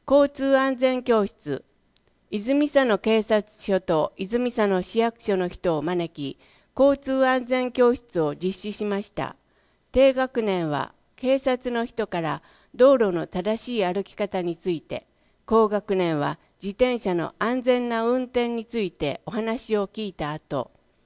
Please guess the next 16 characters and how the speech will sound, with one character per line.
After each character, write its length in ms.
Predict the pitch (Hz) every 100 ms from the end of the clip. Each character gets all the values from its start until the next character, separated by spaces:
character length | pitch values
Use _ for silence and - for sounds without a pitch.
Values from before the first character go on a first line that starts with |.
| _ _ _ _
運 240 | - 269 277
動 220 | 277 269
場 240 | 262 247
に 160 | 226 -
描 260 | 190 214 220
か 120 | 214
れ 140 | 185
た 300 | 170 151 143 - _ _ 190
模 140 | 220
擬 140 | 254
道 240 | 254 277 262
路 140 | 208
を 100 | 175
使 300 | - - 180
っ 40 | 170
て 380 | _ 156 143